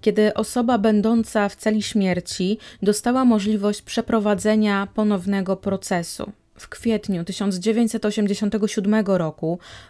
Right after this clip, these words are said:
prokuratora Williama Van Story zastąpił Calvin Collier oraz John Dickinson.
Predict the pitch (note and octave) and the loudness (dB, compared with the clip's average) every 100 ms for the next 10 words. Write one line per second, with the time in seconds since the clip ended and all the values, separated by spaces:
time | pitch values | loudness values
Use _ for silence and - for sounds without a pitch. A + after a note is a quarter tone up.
0 | - G#3+ G#3 A3+ A3 A3 A3+ A3+ A3 G#3+ | -6 -2 0 2 2 2 2 2 2 0
1 | A3 G#3 G3+ A3 A#3 G#3+ F#3+ G3+ G3 - | 0 0 2 4 4 2 2 -2 -2 0
2 | G3 F3+ F3+ F#3 - G#3 G3+ - G#3 G#3 | 2 2 2 0 -2 -2 -2 0 0 0
3 | G#3 G3+ G3 A3+ A#3 A3+ A3 A3 - A3 | 2 0 0 0 0 2 0 0 0 2
4 | F#3+ E3+ E3 E3 - F#3+ F#3+ F#3 - - | 2 0 -4 -4 -4 -2 0 -2 -8 -20
5 | - - G#3 G3+ G#3 G3 E3+ G3 F#3+ F3+ | -14 -6 0 2 2 -2 -4 -4 -2 -4
6 | E3 - - E3 F3+ G3+ | -4 -6 -8 -6 -8 -10